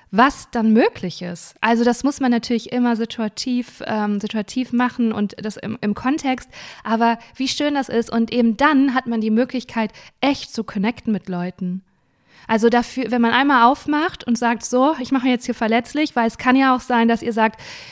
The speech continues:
„Hey, du bist, ähm, jetzt total sympathisch, aber dein Job, ah, ist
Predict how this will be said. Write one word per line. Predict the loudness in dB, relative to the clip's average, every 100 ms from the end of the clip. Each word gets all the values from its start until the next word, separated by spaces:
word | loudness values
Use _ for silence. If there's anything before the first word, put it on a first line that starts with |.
| -12
„Hey, | 0 2
du | 2
bist, | -2 -4 -8 -8
ähm, | -2 0 2 0 -2 -2
jetzt | -4 -4
total | -4 0 2
sympathisch, | 2 2 -2 2 0 0
aber | 0 0
dein | 2
Job, | 2 0 -2 -2
ah, | 2 2 0 -10 -8
ist | -6